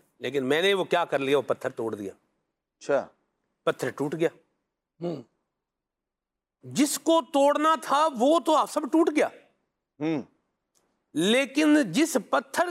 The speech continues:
Speaker 1: کے ساتھ میں اس پتھر کو توڑ رہا تھا نا، وہ بھی ٹوٹ گیا۔
Speaker 2: اوہو۔
Speaker 1: یعنی جب بندہ کسی کو توڑنے یا کسی کو پھوڑنے یا کسی کو لپیٹنے کی طرف جا رہا ہے نا،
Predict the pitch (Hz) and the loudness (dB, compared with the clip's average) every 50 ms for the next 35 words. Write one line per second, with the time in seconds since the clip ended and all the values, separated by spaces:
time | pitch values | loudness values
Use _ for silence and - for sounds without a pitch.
0 | - - 302 262 - - - 214 226 254 311 320 320 320 339 320 226 - - 277 | -2 0 0 0 0 0 0 2 2 2 2 2 2 0 0 0 0 0 -2 -4
1 | - - 254 302 240 294 277 196 - 254 277 294 294 302 233 208 262 208 226 254 | -2 0 0 0 2 0 0 2 2 4 4 4 2 2 0 0 0 0 0 0
2 | 320 320 - - - - - 196 311 370 415 403 330 302 220 120 127 107 107 - | 0 0 -2 -6 -16 -8 -2 0 2 4 4 2 2 2 -2 -2 -2 -2 -4 -4
3 | - _ _ _ _ _ - - - - - - 185 - 156 160 143 147 123 85 | -4 _ _ _ _ _ -16 -16 -16 -12 -8 -4 0 2 2 2 2 2 0 -2
4 | - _ _ _ _ _ _ _ _ _ _ - _ _ _ _ _ _ _ _ | -4 _ _ _ _ _ _ _ _ _ _ -20 _ _ _ _ _ _ _ _
5 | _ _ - - - - - 247 262 254 185 254 277 220 160 180 190 202 233 262 | _ _ -20 -10 -4 -2 0 0 0 0 0 0 -2 -2 -2 -2 0 2 2 0
6 | 247 - - 196 190 233 226 214 262 254 - - 202 208 220 220 226 254 262 269 | 0 -2 -4 -4 -4 -4 0 0 0 0 2 2 4 4 4 4 2 2 2 2
7 | 262 220 214 208 208 185 190 - 233 233 220 233 185 - - 180 208 220 220 233 | 2 0 -2 -4 -2 -2 -4 -2 -2 -2 0 -2 -2 0 0 2 2 2 2 2
8 | 247 254 240 220 175 170 202 175 214 196 214 202 185 160 180 190 190 196 208 240 | 2 4 2 2 0 -2 -2 0 0 2 2 0 0 2 0 0 0 0 0 0
9 | 254 247 - - - - - _ - 196 185 214 208 165 151 147 147 160 185 226 | 0 0 -2 -6 -20 -20 -20 _ -8 -4 -2 -2 -2 -2 -2 0 2 2 2 2
10 | 226 196 202 285 | 0 0 -2 -4